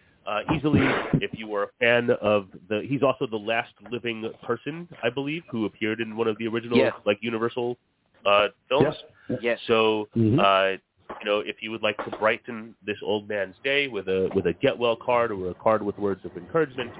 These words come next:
Speaker 1: uh, you have your opportunity now to touch this, uh, small but important piece of film history. So, uh,
Speaker 2: Yeah,
Speaker 1: I know we were talking about
Speaker 2: um,
Speaker 1: this recently in our chat.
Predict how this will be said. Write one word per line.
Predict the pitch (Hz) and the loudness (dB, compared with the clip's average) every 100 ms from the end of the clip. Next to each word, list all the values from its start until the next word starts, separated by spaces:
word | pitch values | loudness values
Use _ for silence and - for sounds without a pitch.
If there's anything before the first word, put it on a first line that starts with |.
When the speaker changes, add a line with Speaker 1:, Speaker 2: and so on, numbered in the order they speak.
| - | -6
Speaker 1:
uh, | - - - 92 92 - | -4 -4 -4 -2 -2 -6
you | - | -8
have | 98 98 | -4 -4
your | 98 82 | -2 -4
opportunity | - - 101 95 90 | -4 -10 -10 -8 -2
now | 110 101 85 85 - - - - - - - - - - - - | 2 2 0 -8 -14 -16 -18 -18 -10 -8 -8 -16 -16 -16 -16 -12
to | - | -4
touch | 151 135 - | -2 -2 -4
this, | 107 - - | -12 -12 -10
uh, | 110 104 101 - - - - - | -4 -2 -2 -6 -16 -20 -20 -16
small | - 127 113 | 0 2 2
but | 107 | -2
important | 104 - 131 - | -6 -8 -8 -10
piece | - - - - _ _ - | -20 -20 -20 -20 _ _ -16
of | 98 - | -16 -8
film | 98 92 - _ _ _ _ _ | -8 -8 -12 _ _ _ _ _
history. | 131 - 78 _ _ _ _ _ _ _ _ - - | -8 -8 -18 _ _ _ _ _ _ _ _ -20 -10
So, | 95 87 - - - - - | -8 -8 -10 -20 -20 -20 -8
uh, | 90 87 | -2 2
Speaker 2:
Yeah, | 156 156 | 4 4
Speaker 1:
I | 101 | 2
know | |
we | 95 | -2
were | 92 | -4
talking | 101 90 | -2 0
about | 90 120 117 | 2 2 2
Speaker 2:
um, | 113 | 0
Speaker 1:
this | 98 - | -4 -12
recently | - 85 80 - 87 | -12 -10 -12 -12 -6
in | |
our | 87 | -6
chat. | - 80 | -4 -8